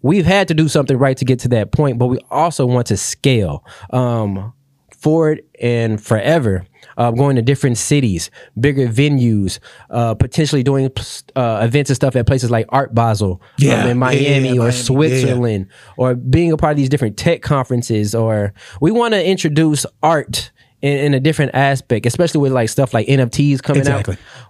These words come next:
Speaker 1: There's different ways for us to find synergy
Speaker 2: Yeah.
Speaker 1: in these tech spaces or these incubator spaces.
Speaker 2: Yeah.
Speaker 1: Um, so I just, I think the options are endless, man, and I just wanna grow with this.
Speaker 2: So we, we talk about just in general scaling and,
Speaker 1: Yeah.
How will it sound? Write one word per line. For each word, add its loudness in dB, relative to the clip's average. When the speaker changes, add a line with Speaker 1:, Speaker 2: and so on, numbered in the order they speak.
Speaker 1:
There's 2
different 0
ways 2
for 2
us 0
to -2
find 0
synergy 0
Speaker 2:
Yeah. 4
Speaker 1:
in 0
these 0
tech -2
spaces -2
or -2
these 0
incubator 0
spaces. -2
Speaker 2:
Yeah. 4
Speaker 1:
Um, -2
so -2
I 0
just, -2
I 0
think -2
the 0
options 2
are 0
endless, 0
man, 0
and 0
I -2
just -4
wanna 0
grow 2
with -2
this. -8
Speaker 2:
So 0
we, 0
we 0
talk -4
about -2
just -2
in 0
general 0
scaling 0
and, -4
Speaker 1:
Yeah. 0